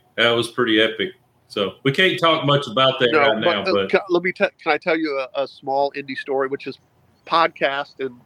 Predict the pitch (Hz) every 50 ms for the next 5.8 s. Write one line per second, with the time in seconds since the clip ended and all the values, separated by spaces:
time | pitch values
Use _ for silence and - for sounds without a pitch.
0 | _ - 139 131 123 120 - - - - 123 - 139 143 135 139 139 135 127 120
1 | 120 113 113 110 107 104 113 - - 131 143 143 _ _ _ - - - - -
2 | _ _ _ 139 139 135 131 127 127 123 127 123 - _ _ _ _ _ _ _
3 | _ - - 170 156 143 143 143 135 - - _ - 139 143 147 147 135 - -
4 | 151 151 156 156 151 143 143 - - - - 139 139 156 160 160 165 147 156 151
5 | - 151 143 139 127 - - - 139 131 127 120 120 117 117 120